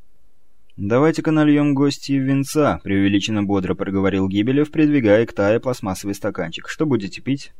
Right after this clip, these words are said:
«Капуриви, шампанское, водку». «Спасибо, немного шампанского».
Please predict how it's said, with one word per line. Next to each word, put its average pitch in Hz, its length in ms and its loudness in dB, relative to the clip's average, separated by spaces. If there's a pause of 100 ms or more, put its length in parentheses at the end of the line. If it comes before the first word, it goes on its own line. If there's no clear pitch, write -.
(380)
«Капуриви, 117 640 2
шампанское, 101 600 0
водку». 101 380 -4 (600)
«Спасибо, 117 800 -4
немного 143 380 -2
шампанского». 110 760 -6